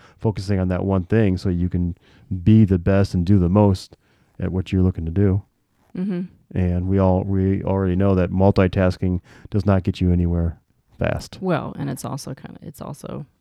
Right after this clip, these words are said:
Speaker 2: it's like time management. It's a misnomer.
Speaker 1: Mm-hmm.
Speaker 2: Multitasking is not productive. It's actually counterproductive.
Speaker 1: Right.
Speaker 2: It's like, "Let me do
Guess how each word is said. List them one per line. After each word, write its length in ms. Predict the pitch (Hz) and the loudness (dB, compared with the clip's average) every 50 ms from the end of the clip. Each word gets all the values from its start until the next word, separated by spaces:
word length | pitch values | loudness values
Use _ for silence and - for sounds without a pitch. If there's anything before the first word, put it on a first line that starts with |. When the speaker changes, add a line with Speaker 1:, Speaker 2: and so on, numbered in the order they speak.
| _ _ - | _ _ -18
Speaker 2:
it's 140 | - - - | -16 -12 -12
like 180 | 143 135 135 | -12 -12 -12
time 240 | - - 139 135 135 | -14 -14 -12 -12 -10
management. 460 | 139 139 127 123 143 - - - - | -12 -12 -12 -14 -14 -14 -14 -14 -14
It's 120 | - - - | -14 -14 -14
a 40 | 165 | -12
misnomer. 600 | 165 151 156 - - - 156 - - 139 156 151 _ - | -12 -12 -12 -14 -14 -14 -14 -12 -12 -12 -14 -14 _ -12
Speaker 1:
Mm-hmm. 180 | - 113 110 104 | -10 -8 -6 -6
Speaker 2:
Multitasking 680 | - 110 104 - - - - - - - - 147 139 - | -4 -4 -6 -6 -8 -10 -12 -12 -12 -14 -14 -14 -14 -12
is 140 | 139 139 - | -14 -14 -12
not 280 | 135 135 131 113 110 - _ _ _ _ _ _ _ _ _ _ _ _ | -12 -12 -12 -12 -14 -18 _ _ _ _ _ _ _ _ _ _ _ _
productive. 540 | - 135 131 - 110 - - 117 117 143 127 | -14 -12 -12 -12 -14 -14 -14 -14 -12 -12 -12
It's 120 | 113 - | -14 -14
actually 300 | - 120 - - - - | -14 -14 -16 -16 -18 -18
counterproductive. 760 | - - - 107 110 135 - - - - - - - - - - _ _ _ _ | -18 -16 -16 -16 -16 -16 -18 -18 -18 -18 -18 -18 -18 -18 -20 -20 _ _ _ _
Speaker 1:
Right. 220 | - 107 95 85 - - - - - - - | 4 4 4 4 2 -4 -16 -20 -20 -18 -14
Speaker 2:
It's 140 | - 147 - | -12 -10 -8
like, 180 | 147 147 139 156 | -8 -8 -6 -6
"Let 120 | 160 156 | -4 -4
me 120 | 156 151 | -4 -4
do 480 | 139 147 151 151 151 147 147 135 156 | -4 -4 -4 -4 -4 -4 -6 -8 -10